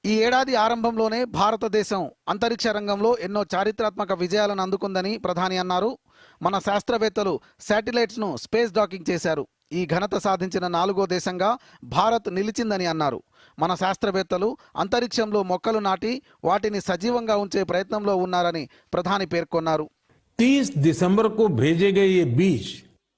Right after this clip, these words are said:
Speaker 2: अंतरिक्ष में ही अंकुरित हुए। ये एक बेहद प्रेरणादायक प्रयोग है, जो भविष्य में स्पेस में सब्जियों उगाने का रास्ता खोलेगा।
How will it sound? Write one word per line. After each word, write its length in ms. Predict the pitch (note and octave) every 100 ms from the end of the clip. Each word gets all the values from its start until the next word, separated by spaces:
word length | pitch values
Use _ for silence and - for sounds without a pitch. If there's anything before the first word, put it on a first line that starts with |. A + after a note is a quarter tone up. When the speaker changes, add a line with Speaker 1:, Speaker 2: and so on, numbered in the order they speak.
| _ -
Speaker 2:
अंतरिक्ष 600 | D#3 D#3+ F3+ G3+ F#3+ D3+
में 200 | D3 C#3
ही 380 | E3 A3+ - -
अंकुरित 640 | C#3 B2+ E3 F3 D#3+ A2+
हुए। 200 | A2+ - - - _ _ _ _ _ _ _
ये 140 | A#2+ C#3+
एक 500 | D3 F3 F3 - - _ _
बेहद 540 | G2 G#2+ F3+ G3 F3+ A#3
प्रेरणादायक 1000 | - - D#3 D#3 E3 F3+ E3 F3 F3+ -
प्रयोग 360 | C3+ D3+ F3
है, 340 | D3 F#3 G#3+ - - _ _ _ -
जो 160 | G#2+ B2+
भविष्य 540 | F#2+ C#3+ G#3+ A#3+ C#3
में 260 | A2+ G2 - _ _ _
स्पेस 580 | - - - G3 G#3 G3+
में 300 | F#3 A3+ A#3+
सब्जियों 720 | G3 - D3+ B2+ D#3+ G3 G3
उगाने 440 | D3+ B2+ C#3 C#3+ D3
का 140 | F3+
रास्ता 440 | E3+ C3 A#2 C3
खोलेगा। 500 | A#2+ A2 G2 F2+ F2